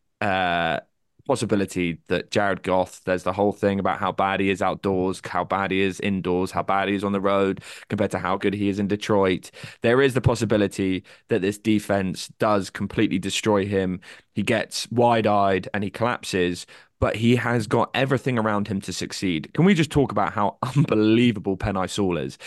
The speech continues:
and the fact that he's going up against Nick Bosa? I mean, he's developed into one of the best linemen in the league. He's developed into a leader. Taylor Decker on the other side going up against Chase Young. That's an elite matchup as well.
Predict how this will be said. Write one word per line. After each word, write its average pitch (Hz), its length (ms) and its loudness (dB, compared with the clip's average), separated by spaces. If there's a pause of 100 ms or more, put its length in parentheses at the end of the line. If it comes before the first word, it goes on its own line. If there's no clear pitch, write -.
(160)
and 113 80 2
the 117 60 2
fact 107 140 0
that 87 100 0
he's 120 240 4
going 104 180 4
up 101 140 -2
against 95 260 -4
Nick 98 160 -4
Bosa? 95 300 0
I 92 40 0
mean, 98 140 0
he's 113 300 2
developed 104 440 -2
into 98 140 -6
one 101 100 2
of 98 60 0
the 95 60 -2
best 95 220 -2
linemen 98 420 0 (260)
in 123 140 4
the 110 80 4
league. 98 260 4
He's 104 160 0
developed 104 320 -2
into 101 220 0
a - 20 2
leader. 98 480 4 (220)
Taylor 117 240 2
Decker 110 320 0
on 107 80 2
the 104 80 4
other 101 120 2
side 104 280 0
going 104 160 0
up 98 100 -6
against 104 240 -2
Chase - 240 -4
Young. 104 300 2
That's 110 260 -2
an 107 80 2
elite 104 260 2
matchup 104 360 -4
as 95 120 -4
well. 104 380 2